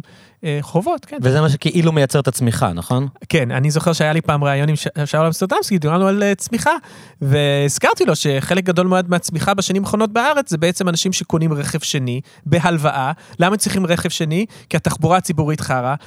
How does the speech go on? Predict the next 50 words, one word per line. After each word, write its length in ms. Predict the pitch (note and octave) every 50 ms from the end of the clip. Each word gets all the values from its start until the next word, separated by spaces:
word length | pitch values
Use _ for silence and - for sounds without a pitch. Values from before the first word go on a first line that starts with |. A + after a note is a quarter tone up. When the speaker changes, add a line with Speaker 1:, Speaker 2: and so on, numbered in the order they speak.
| - - -
Speaker 1:
והם 100 | D3+ C#3
חייבים 240 | - D3+ D3+ E3+ F3
להגיע 220 | E3+ D#3+ D#3+ D#3+
לעבודה, 340 | D#3 D3+ C#3 D3+ C#3+ D3 D3 C#3
והם 100 | C#3+ C#3+
לא 80 | D3
יכולים, 360 | D3 - - C#3+ C#3 C3+ C3+ C3
אה, 120 | B2+ B2
זה, 200 | A#2+ - B2 B2+
זה, 60 | B2+ -
כלומר, 200 | - D3+ D3 D3
לא 120 | D#3+ G#3+ D#4
ממש 180 | D#4+ - - -
רצו 540 | C#3+ D3 - - - - - - C4 C4 B3
את 100 | - E3+
האוטו 260 | D3 F3+ F3 - C#3+
השני 260 | C#3+ - F3 G#3+ B3+
הזה. 80 | A3 E3+
Speaker 2:
כלומר, 140 | F3 F3 E3
זה, 100 | D3 E3 -
אתה 120 | D#3+ D#3+
מסתכל 340 | D#3 D3 - E3 D3+ - F#3+
על 160 | F3+ F3+ F#3
הסטטיסטיקות, 580 | F3 - - F#3 - A#3 G#3 - A#3 - F#3+ D3
אז 60 | C3+
זה 60 | C3+
נראה 340 | C3+ C3+ - D3 - F3+ F3 -
כאילו 240 | - F#3+ F#3 E3 F3+
יש 140 | F3 D#3 -
צמיחה, 400 | - - F3+ E3+ C3 - A3+ G#3+
אבל 140 | F#3 D#3+ D3+
המצב 280 | C#3 C3+ - D#3+ D3+
של 100 | D3 -
האנשים 220 | D3+ D3 C3+ D#3+ D3
לא 80 | D3
משתפר 360 | D#3 C#3 - D3 - - D3 C#3+
בשום 240 | C#3 C3 - C#3
דבר, 300 | C3+ C#3 C#3 E3 D#3 B2
הם 80 | G#2+ G2+
סתם 200 | - - B2+ A#2
הוציאו 280 | A#2+ - - - C#3 C3
יותר 240 | B2+ - C#3 B2+
כסף, 480 | - - E3+ E3+ - - D3 B2+ - -
וזה 160 | A#2 A2 A2 A2
מת-, 220 | A2+ A2+ - -
מתבטא 420 | B2 A2 A#2+ A2+ G#2 - C3 B2+ B2 A#2+
בסטטיסטיקה, 840 | A#2+ A#2 A#2 A2+ A2+ G#2 - - G2+ A#2+ G#2+ - - G2+ - F2+
כאילו. 200 | E2 - - -
Speaker 1:
אוקיי, 240 | E3+ E3 E3+ D3 - -
זהו. 200 | E3+ C#3 D3 C3